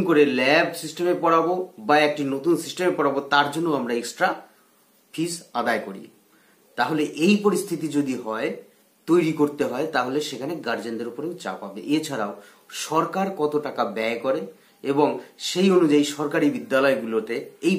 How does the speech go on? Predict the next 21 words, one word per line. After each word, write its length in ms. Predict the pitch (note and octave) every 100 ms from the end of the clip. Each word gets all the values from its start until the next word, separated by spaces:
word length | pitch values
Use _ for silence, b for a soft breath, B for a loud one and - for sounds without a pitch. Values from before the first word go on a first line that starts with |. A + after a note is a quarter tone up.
| E3+
পরিকাঠামো 500 | C#3+ C#3 A2 B2 E3+ -
কবে 220 | D3+ C#3 C3 G#2+
আমরা 160 | G#2+ A2+
তৈরি 180 | A#2+ A2+ G#2+
করতে 220 | - A2 -
পারবো? 240 | G#2 G2 A2+ -
কারণ 200 | C3+ F#3 F#3
কি, 80 | A3 - B B _
positive 300 | E3 A3 A#3 G3+
case 160 | D#3 D3 C3+
rise 180 | B2+ B2+ A#2+
না 60 | A#2 A#2
করতে 220 | B2 - G#2+
গেলে 160 | A#2 D#3 - - -
আমার 200 | D#3+ G3 D#3+
মনে 140 | C3+ A2+
হয় 140 | A2+ A#2
নিজস্ব 300 | C3+ C#3+ - A2 G#2+
ব্যক্তিগত 480 | G#2+ - C#3+ C#3 C3+ A#2
মত 200 | A#2 B2+ - _ b b b
যে 220 | G#2+ C3